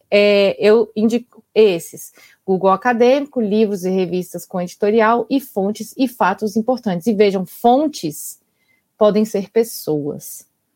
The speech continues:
Inclusive, recomendo que sejam pessoas. Não, no podcast nós temos isso, né? Convidamos pessoas pra falar sobre fatos importantes.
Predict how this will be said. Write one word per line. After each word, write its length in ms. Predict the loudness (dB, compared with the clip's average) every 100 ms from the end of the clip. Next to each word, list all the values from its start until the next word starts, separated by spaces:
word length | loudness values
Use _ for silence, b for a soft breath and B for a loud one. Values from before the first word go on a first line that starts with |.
| _ _ _ _ _ -4
Inclusive, 640 | 0 2 2 2 2 0
recomendo 720 | 0 0 0 -2 0 0 0
que 120 | -4
sejam 320 | -8 -8 -8 -8
pessoas. 560 | -12 -8 -4 -4 -2
Não, 260 | -2 0 0
no 80 | 0
podcast 480 | 0 0 0 -2 -2
nós 140 | -2
temos 300 | 0 0 0
isso, 200 | -4 -4
né? 140 | -6
Convidamos 560 | -2 0 0 2 0 -2
pessoas 420 | -6 0 0 0
pra 160 | -2 -4
falar 280 | -2 -2 -2
sobre 240 | -4 -6
fatos 400 | -2 -4 -4 -8
importantes. 680 | -6 -4 -4 -6 -8 -12